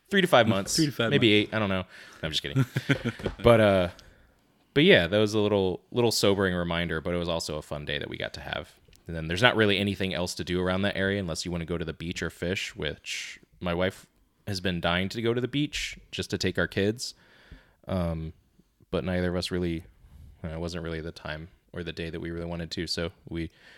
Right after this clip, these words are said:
Speaker 1: we drove down to drop our kids off at daycare, and then we drove down a little bit further to go to that breakfast, and then we drove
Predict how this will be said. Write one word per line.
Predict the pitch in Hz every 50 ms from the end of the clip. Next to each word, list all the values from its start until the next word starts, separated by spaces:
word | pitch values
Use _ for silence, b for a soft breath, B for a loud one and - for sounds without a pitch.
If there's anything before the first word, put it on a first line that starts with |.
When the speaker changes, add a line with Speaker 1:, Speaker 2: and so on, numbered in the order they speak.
| b b b
Speaker 1:
we | 92
drove | - 120 113 110 113 107 - - _ _ _ _ _ _ _ _ _ _ -
down | - 107 110 117 113
to | 107
drop | 98 95 - 110 107 -
our | 107 101
kids | - 117 104 98
off | 107 98 95 -
at | 98 87 -
daycare, | 98 95 - - 107 101
and | 101 92
then | 90
we | 85 82
drove | 87 98 90 85 82 - - _ _ -
down | 92 101 95 101 104
a | 98
little | 101 104 98
bit | 98 92 -
further | - 104 98 98 98 95
to | 92 92
go | 90 95 92
to | 92
that | 87 90 90 90 -
breakfast, | - 92 95 - - 85 - -
and | -
then | 80 80
we | 80
drove | 78 90 85 80 78